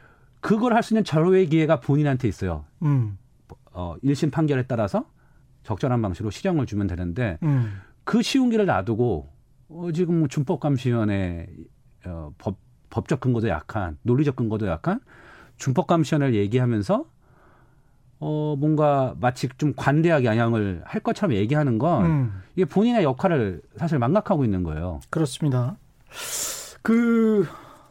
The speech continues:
Speaker 2: 대부분의 지금 많은 청취자들이 이번 판결,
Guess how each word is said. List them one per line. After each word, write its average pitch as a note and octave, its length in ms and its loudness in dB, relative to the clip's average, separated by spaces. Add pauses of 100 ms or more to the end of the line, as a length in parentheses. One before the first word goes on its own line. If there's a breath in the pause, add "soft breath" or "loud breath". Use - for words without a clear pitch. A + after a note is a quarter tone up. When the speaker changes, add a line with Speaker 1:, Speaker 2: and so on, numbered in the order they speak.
(160 loud breath)
Speaker 2:
대부분의 G#3 580 4
지금 E3+ 540 2 (180)
많은 E3+ 320 2
청취자들이 E3 720 2
이번 E3+ 300 0
판결, G#3 720 2